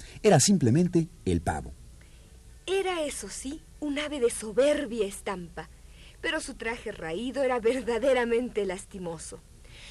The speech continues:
Speaker 2: Sus plumas lucían como si un ventarrón las hubiera despeinado, y su color era pardo, como las ramas secas. En cambio, su canto era tan dulce y melodioso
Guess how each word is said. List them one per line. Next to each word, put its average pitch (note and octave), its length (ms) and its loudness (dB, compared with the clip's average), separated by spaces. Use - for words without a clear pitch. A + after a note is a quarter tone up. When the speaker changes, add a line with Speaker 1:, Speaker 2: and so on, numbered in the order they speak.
Speaker 2:
Sus F4 220 -4
plumas B4 440 2
lucían F#4+ 460 -2
como A#3+ 240 -2
si D4 160 -2
un F#4+ 180 0
ventarrón C#4 800 0
las E4 200 0
hubiera D4+ 260 -2
despeinado, A3 760 -2
y C4 60 -10
su B3 160 -10
color A#3+ 280 -2
era A3 220 -2
pardo, F3+ 580 -10
como B3+ 200 2
las C#4 200 -2
ramas D4+ 280 -2
secas. F3 400 -10
En D#4 160 -6
cambio, C#4+ 500 -4
su - 200 -6
canto D4+ 360 -6
era B3 140 -2
tan D4+ 640 -4
dulce E4 500 0
y C4 80 -4
melodioso B3 720 -2